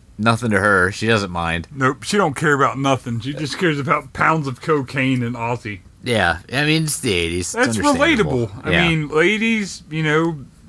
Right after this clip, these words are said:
Speaker 2: early two thousands, whatever, man, early two thousands, I was like, "Hell yeah, pounds of cocaine and Aussie. Let's do that."
Speaker 1: Like you do. And they, uh,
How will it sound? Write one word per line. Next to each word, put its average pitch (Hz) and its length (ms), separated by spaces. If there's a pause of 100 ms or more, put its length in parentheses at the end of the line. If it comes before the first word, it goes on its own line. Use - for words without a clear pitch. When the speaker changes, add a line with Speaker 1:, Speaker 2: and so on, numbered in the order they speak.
(200)
Speaker 2:
early 180 320
two 196 200
thousands, 170 640
whatever, 175 400
man, 151 300
early 160 220
two 170 200
thousands, 160 420
I 143 40
was 143 120
like, 147 140
"Hell 180 200
yeah, 202 280
pounds 160 360
of 135 140
cocaine 147 460
and 127 120
Aussie. 139 400 (1000)
Let's 131 140
do 190 140
that." 151 360 (1120)
Speaker 1:
Like 85 260
you 123 80
do. 73 320 (3250)
And 107 500
they, 117 420
uh, 98 420